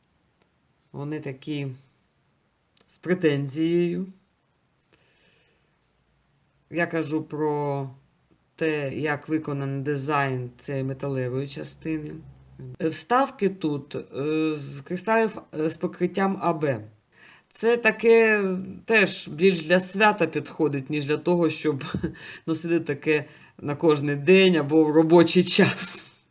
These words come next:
І перша моя думка була, що, може, це Чехословаччина чи Австрія. Але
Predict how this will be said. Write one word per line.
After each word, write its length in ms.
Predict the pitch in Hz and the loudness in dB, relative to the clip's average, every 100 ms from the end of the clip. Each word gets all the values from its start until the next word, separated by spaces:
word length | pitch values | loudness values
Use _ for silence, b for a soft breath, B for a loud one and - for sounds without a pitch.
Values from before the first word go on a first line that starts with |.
| _ _ - B B _ | _ _ -20 B B _
І 300 | - 226 226 202 | -2 2 2 4
перша 300 | 233 226 220 | 2 2 -2
моя 220 | 220 220 | 0 0
думка 360 | 214 269 220 208 | 0 -2 0 0
була, 360 | 202 196 190 | 2 2 2
що, 220 | 185 202 | 0 -2
може, 260 | 196 214 202 | -2 -2 -2
це 580 | 190 196 185 185 175 170 | -4 -2 2 2 2 -2
Чехословаччина 1200 | - - 175 165 156 180 190 - 165 156 143 143 | -6 -6 -4 -2 0 0 -2 -4 -4 -4 -6 -10
чи 140 | - 139 | -8 -4
Австрія. 680 | 143 175 - 151 143 135 131 123 _ _ _ B B B B B B | -2 -4 -8 -10 -8 -8 -10 -14 _ _ _ B B B B B B
Але 400 | - 196 226 262 | -2 0 0 -2